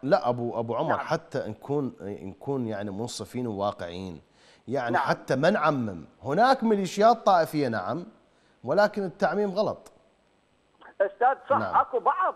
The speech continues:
Speaker 2: البعض إحنا نقول مو
Speaker 1: إيه،
Speaker 2: الكل،
Speaker 1: مو
Speaker 2: يعني
Speaker 1: الكل.
Speaker 2: ما نعمم إحنا
Speaker 1: هناك
Speaker 2: الكل، أكو
Speaker 1: ميليشيات،
Speaker 2: البعض بي-
Speaker 1: نعم،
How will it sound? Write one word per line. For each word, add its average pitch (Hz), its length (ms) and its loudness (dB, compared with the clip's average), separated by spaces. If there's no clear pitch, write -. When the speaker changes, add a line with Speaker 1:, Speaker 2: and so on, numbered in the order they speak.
Speaker 2:
البعض 370 440 2
إحنا 262 260 -6
نقول 208 300 0
مو 247 240 2
Speaker 1:
إيه، - 60 -2
Speaker 2:
الكل، 214 380 0
Speaker 1:
مو 160 100 -8
Speaker 2:
يعني 156 160 0
Speaker 1:
الكل. 156 120 -4
Speaker 2:
ما 226 120 0
نعمم 330 280 0
إحنا 320 160 -2
Speaker 1:
هناك 220 200 6
Speaker 2:
الكل، 214 140 0
أكو - 0 -
Speaker 1:
ميليشيات، 165 600 4
Speaker 2:
البعض 277 160 2
بي- 262 140 -8
Speaker 1:
نعم، 127 380 2